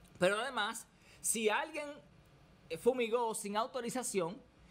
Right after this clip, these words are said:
entonces, ¿qué debemos hacer? Y a mí me encanta la estadística y la investigación. Soy fa-,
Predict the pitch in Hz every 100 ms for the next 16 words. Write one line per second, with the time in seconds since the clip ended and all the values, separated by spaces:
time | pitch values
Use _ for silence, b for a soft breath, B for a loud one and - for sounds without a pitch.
0 | B 214 220 247 254 233 226 180 - -
1 | - 277 311 285 262 226 - 180 180 208
2 | 240 202 220 202 196 - 175 185 175 165
3 | 160 143 156 147 - 120 127 - 165 185